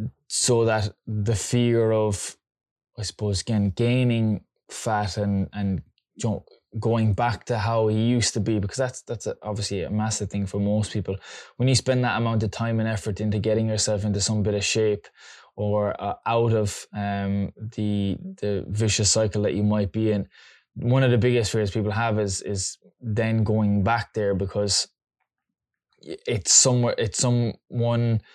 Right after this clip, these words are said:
or something that you don't enjoy, and it doesn't make you feel good about where you are in your life. And it's just, it's a bad place to be for anybody. Um, and again, that's one of the, the psychological barriers to,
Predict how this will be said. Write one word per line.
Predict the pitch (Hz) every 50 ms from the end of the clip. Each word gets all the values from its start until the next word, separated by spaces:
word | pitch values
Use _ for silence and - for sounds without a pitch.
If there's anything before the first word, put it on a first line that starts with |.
| - - - _ _ _ - - - _ -
or | 113 101
something | - - 117 117 120 117
that | 113 113 76
you | 107 110 107
don't | 104 117 117 117 113 98 -
enjoy, | 113 113 110 101 113 113 110 117 123 123
and | 92 107 107
it | 98
doesn't | 98 117 110 117 104
make | 110 117 113 98 -
you | -
feel | 95 - 117 110 104
good | 101 117 113
about | 110 104 107 107 104 101 98 - - _
where | 104 107 107 107
you | 107 107 107
are | 107 104 104
in | 104
your | 104 104
life. | 107 107 107 101 - -
And | 101
it's | 101 98 - -
just, | - 104 - - - -
it's | - 104 - -
a | 104
bad | 98 - 110 107 110 110 104 92
place | - 117 107 104 101 101 - -
to | _ - 95
be | 95 - 110 107 107 98
for | - - 101
anybody. | 90 107 110 113 107 110 113 123 147 170 - - - - - - - - _ _ 101
Um, | 104 104 104 104 104 104 104 101 101 -
and | - 104 107
again, | 107 104 98 107 104 104
that's | 107 107 101 - -
one | 117 110 107
of | 104 98 95
the, | 104 101
the | - - 107 104
psychological | - - 113 107 98 - 104 104 104 95 - - - 101
barriers | 90 101 101 104 104 101 98 98 95 90 - -
to, | - - 101 101 98 92 82